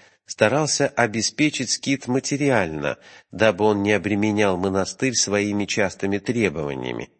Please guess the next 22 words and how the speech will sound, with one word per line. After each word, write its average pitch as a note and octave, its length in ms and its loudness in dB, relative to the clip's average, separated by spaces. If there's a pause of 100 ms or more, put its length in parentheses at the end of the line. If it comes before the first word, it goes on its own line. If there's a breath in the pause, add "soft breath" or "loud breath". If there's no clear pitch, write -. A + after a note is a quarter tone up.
(520 loud breath)
Вместе G2+ 500 2
с - 100 -4
тем, A#2+ 300 0
по G2 140 -2
словам F#2+ 400 2
покойного F#2 640 0
отца F2 340 -2
игумена E2 460 -2
Марка, G#2 480 -4 (440 soft breath)
батюшка-отец G#2 840 0
Макарий A2+ 540 0
далёк B2 480 0
был C3+ 220 2
от A2+ 260 -4
мысли B2 340 0
поставить G2+ 640 -2
скит - 320 -4
в - 140 -16
полную A#2 580 2
независимость F#2 800 -2
от F2+ 140 -4
монастыря, F#2 680 -2